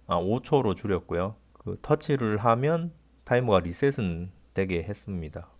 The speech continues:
오 초 만에 빨리 누르면 노멀이랑 난이도 차이는 없고요.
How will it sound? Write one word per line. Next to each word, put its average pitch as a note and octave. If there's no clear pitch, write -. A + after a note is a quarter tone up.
오 A#2
초 E3
만에 B2
빨리 D3+
누르면 G#2
노멀이랑 G2
난이도 G2+
차이는 F#2
없고요. F2